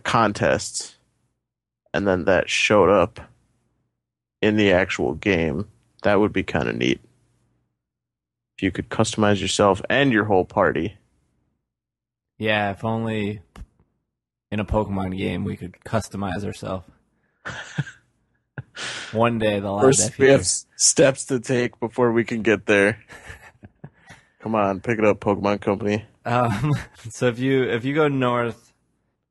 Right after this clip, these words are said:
Speaker 2: of this town, you get to Route one ten. And, uh, this, this route is blocked, uh, because of two reasons. One, uh, that's where the bike path is, and you need to have a bike to get there.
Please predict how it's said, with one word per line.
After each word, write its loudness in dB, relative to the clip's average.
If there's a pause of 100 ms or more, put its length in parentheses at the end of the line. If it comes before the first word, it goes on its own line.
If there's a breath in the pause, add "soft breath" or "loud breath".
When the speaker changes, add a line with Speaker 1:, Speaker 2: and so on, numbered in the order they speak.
(580)
Speaker 2:
of -4
this -8
town, -6
you -10
get -8
to -8
Route -8 (160)
one -4
ten. -10 (960)
And, -6
uh, -2
this, -6
this -8
route -2
is -6 (880)
blocked, -4 (160)
uh, -4
because -8
of -8
two -2
reasons. -2
One, 0
uh, -2
that's -4
where 0
the -2
bike -4
path -4
is, -4
and -6
you -8
need -8
to -6
have -8
a -10
bike -8
to -12
get -10
there. -4